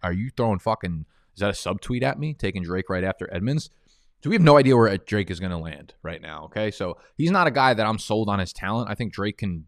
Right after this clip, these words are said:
be fine in fantasy like last year if he's in a situation that's just gonna shove him twenty carries a game. But, like, if Drake lands in a different landing spot, if he lands somewhere that he's gonna be in a committee, I have no interest in Drake in fantasy 'cause I don't think he's that talented as a runner. And I think we saw that last year. We saw it the year before. Like, you could look at,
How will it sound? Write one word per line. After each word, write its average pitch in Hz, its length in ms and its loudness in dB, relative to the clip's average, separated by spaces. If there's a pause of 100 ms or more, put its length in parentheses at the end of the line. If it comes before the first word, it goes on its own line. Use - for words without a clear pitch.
be 101 140 -2
fine 98 340 -2
in 95 60 -4
fantasy 101 360 -6
like 98 160 -6
last 95 280 -6
year 110 120 0
if 98 100 -4
he's 95 240 -10
in 98 120 -8
a 92 40 -2
situation 98 560 -6
that's 87 120 -18
just - 220 -14
gonna 92 160 -8
shove 90 280 -6
him 92 120 -4
twenty 95 260 -6
carries 90 320 -6
a 82 60 -12
game. 101 340 -6 (380)
But, 117 80 2
like, 117 140 4
if 107 100 -2
Drake 147 220 0
lands 117 260 -2
in 104 60 -2
a 95 40 -4
different 92 400 -4
landing 101 300 -4
spot, 110 300 0
if 92 60 -14
he 104 80 -6
lands 92 380 -2
somewhere 92 480 -2 (460)
that 98 160 4
he's 92 100 -2
gonna 101 140 2
be 95 80 2
in 90 80 0
a 85 40 -8
committee, 110 540 0
I 98 120 0
have 90 120 0
no 95 260 2
interest 90 300 -4
in 82 80 -4
Drake 85 240 -4
in 78 80 -6
fantasy - 460 -10
'cause - 120 -16
I 90 100 0
don't 90 120 -2
think 90 140 -6
he's 87 100 -6
that 87 180 -4
talented 82 360 -10
as 82 160 -8
a 78 40 -14
runner. 92 280 0
And 87 100 -4
I - 20 -4
think - 200 -10
we - 60 -8
saw 110 260 2
that 85 160 0
last 87 260 -4
year. 85 260 -6
We - 320 -20
saw 135 120 6
it 92 80 2
the 107 60 2
year 101 100 4
before. 87 400 0
Like, 87 160 0
you 117 80 -6
could 123 100 0
look 107 160 2
at, 95 240 2